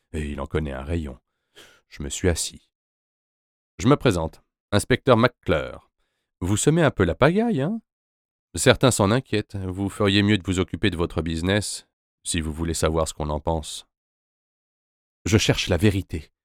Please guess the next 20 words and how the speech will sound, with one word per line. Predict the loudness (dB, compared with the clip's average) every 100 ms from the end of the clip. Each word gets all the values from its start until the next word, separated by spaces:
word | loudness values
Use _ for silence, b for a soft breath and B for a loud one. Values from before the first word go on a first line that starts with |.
| _ _ _ _
Personne | 0 4 4
n'a | 6 6
l'air | 6
de | 4
s'y | 0 -2
intéresser. | -2 -2 -4 -6 -10 -12 _ _ _ _ _ _ _ _ 0
On | 2
vous | 4 4
a |
vu | 4 6
parler | 8 8 8
au | 6
gars | 6 4
du | 2
Sentinelle. | -2 -4 -4 -4 -4 -4 -12 -12 -6
Qu'est-ce | -6
qu'il | -4
vous | -2 2
a | 2
offert ? | 2 -2 0 -2 -8